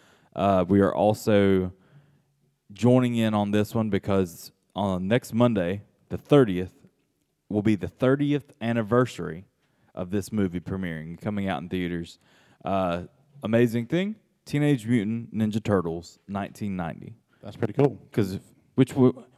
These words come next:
Speaker 1: what you want me to hit?
Speaker 2: Uh, whichever one's mine. Turn me up a
Speaker 1: Is
Speaker 2: little
Speaker 1: that
Speaker 2: bit.
Speaker 1: working?
Speaker 2: I don't
Speaker 1: Doing
Speaker 2: know.
Speaker 1: anything? It's not
Speaker 2: Is it?
Speaker 1: working in mine. Doing anything?
Speaker 2: I
Speaker 1: Doing
Speaker 2: don't know.
Speaker 1: anything?
Speaker 2: They,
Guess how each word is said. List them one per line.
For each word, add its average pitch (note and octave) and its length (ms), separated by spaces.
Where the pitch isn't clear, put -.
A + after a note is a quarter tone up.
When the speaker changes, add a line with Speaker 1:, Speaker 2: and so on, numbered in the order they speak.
Speaker 1:
what - 160
you C#3 80
want G#2+ 80
me F#2 60
to E2 60
hit? - 160
Speaker 2:
Uh, A2 200
whichever C3+ 320
one's A#2 200
mine. G2 260
Turn A#2 180
me G#2+ 120
up F#2+ 100
a - 20
Speaker 1:
Is F2+ 60
Speaker 2:
little G2 140
Speaker 1:
that F#2 60
Speaker 2:
bit. F#2+ 60
Speaker 1:
working? B2+ 320
Speaker 2:
I G2+ 60
don't G#2 100
Speaker 1:
Doing A#2 200
Speaker 2:
know. B2 60
Speaker 1:
anything? C3+ 380
It's - 100
not F#2+ 140
Speaker 2:
Is F#2 40
it? G#2 40
Speaker 1:
working A#2+ 240
in A#2+ 80
mine. B2+ 240
Doing F2+ 200
anything? B2 360
Speaker 2:
I - 40
Speaker 1:
Doing F#2+ 180
Speaker 2:
don't - 20
know. B2+ 80
Speaker 1:
anything? A2 340
Speaker 2:
They, A2+ 160